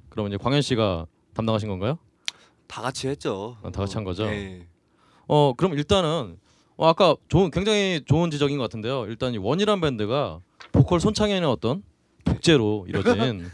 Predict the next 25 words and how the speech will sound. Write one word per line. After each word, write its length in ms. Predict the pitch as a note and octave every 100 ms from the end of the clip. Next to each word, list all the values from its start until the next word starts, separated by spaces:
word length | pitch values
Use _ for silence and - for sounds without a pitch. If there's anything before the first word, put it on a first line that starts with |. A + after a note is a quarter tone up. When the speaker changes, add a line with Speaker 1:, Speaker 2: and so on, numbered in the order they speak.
| C#3
Speaker 2:
<laughs> 240 | - - -
Speaker 1:
그런 160 | D3+
느낌인데 680 | C#3+ - B2 A2+ D3+ G2 D#2 - _ _
이런 260 | D3 F3
독재 240 | D3 C#3+ G3+
속에서 500 | E3+ C#3 G#2 B2 G#2 D2+ G#3+ - - - - -
기타리스트로서 720 | F#3+ G#3 G#3 - F#3+ - F3
자신의 360 | C#3+ B2+ C#3 C3+
어떤, 560 | A#2 B2 A#2 G2 F2 F2+ - _ _ -
하여튼 420 | B2+ C#3 B2+ A#2+ -
자신의 320 | - C3 D3+
어떤 600 | C#3+ A#2 C3 C3 B2+ A2+ -
곡이라든가 880 | C3+ D3+ D3+ A2+ G#2+ C3 G#2 D#2+ E2+ _ _ -
기량이라든가 600 | - B2 C3 C3 A2+ A2+ A2+
아니면 140 | G#2+
그런 180 | A2 A#2
데 60 | A2+
어필을 360 | G#2 - E3
하기 120 | D3
위해서 460 | B2 G#2 G#2 G#2+ E2
어떤 320 | F2 E2+ G#2+ F#2
좀 180 | G2
노력을 320 | F#2+ A#2+ B2+ B2+
하고 180 | D#3 C#3
계신지. 480 | G2 G#2 F2+ F#2